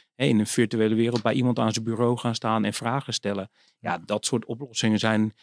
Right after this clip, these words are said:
niet in de afgelopen periode echt breed geïmplementeerd in de markt. Ik zeg ook niet dat dat nu gaat gebeuren.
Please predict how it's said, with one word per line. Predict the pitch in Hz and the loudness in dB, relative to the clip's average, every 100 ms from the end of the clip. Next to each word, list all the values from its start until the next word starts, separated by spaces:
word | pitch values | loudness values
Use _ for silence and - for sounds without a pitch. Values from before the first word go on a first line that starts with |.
| _ _ | _ _
niet | 113 123 135 | -2 0 4
in | 120 | 4
de | |
afgelopen | 113 117 127 110 110 | 4 2 2 2 0
periode | - 117 110 110 110 - | -4 -2 2 4 4 2
echt | 110 - | 0 -2
breed | 123 107 107 | -4 0 0
geïmplementeerd | - 120 104 107 101 113 117 | -2 -6 -6 -10 -6 -2 0
in | 120 | 2
de | |
markt. | 110 110 117 120 | 2 2 2 -2
Ik | |
zeg | - 110 | -4 -2
ook | 110 104 | -2 -2
niet | 104 | -4
dat | 107 | -4
dat | 110 104 | -6 -8
nu | 117 120 | -10 -8
gaat | 113 107 | -6 -6
gebeuren. | - 104 110 113 131 | -6 -8 -6 -6 -8